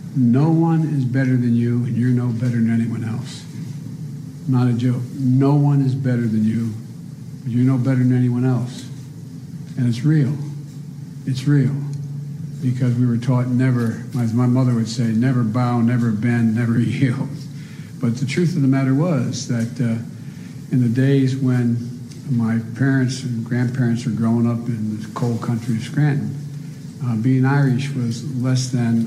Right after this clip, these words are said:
a badge of honor. Uh, my, uh, my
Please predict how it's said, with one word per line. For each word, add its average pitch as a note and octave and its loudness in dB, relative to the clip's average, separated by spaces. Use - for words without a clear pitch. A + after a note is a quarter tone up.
a - -2
badge A2+ 0
of A2+ -4
honor. B2+ 0
Uh, G#2+ -4
my, A2+ 2
uh, - 2
my A2 2